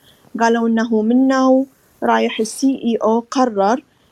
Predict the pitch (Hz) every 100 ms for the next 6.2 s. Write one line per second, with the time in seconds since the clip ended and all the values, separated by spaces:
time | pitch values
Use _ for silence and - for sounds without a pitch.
0 | _ 226 226 220 214 208 214 202 254 262
1 | - 214 214 202 - _ 240 233 285 302
2 | 302 277 240 226 190 202 226 226 220 -
3 | 220 202 - 214 233 233 226 - 185 220
4 | 262 294 233 - 202 - 226 240 226 226
5 | 208 208 208 - _ _ - 214 208 196
6 | 190 190